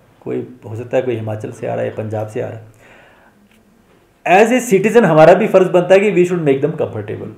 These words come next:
मेरा, मतलब, मैं ये general, मेरी, मेरी feeling ये है कि जो लोग ब-, बाहर से आ रहे हैं, अगर हम उनको थोड़ा encourage करेंगे, थोड़ा,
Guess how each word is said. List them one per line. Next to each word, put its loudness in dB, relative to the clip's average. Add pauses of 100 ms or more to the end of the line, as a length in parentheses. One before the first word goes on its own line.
मेरा, 4 (120)
मतलब, -6
मैं -2
ये 2
general, 0 (100)
मेरी, -4
मेरी -6
feeling -8
ये 0
है -8 (480)
कि -6
जो 6
लोग 4 (640)
ब-, -10
बाहर 4
से 2
आ 6
रहे -4
हैं, -14 (540)
अगर 2
हम 2
उनको 2
थोड़ा 6
encourage 2
करेंगे, -4
थोड़ा, 4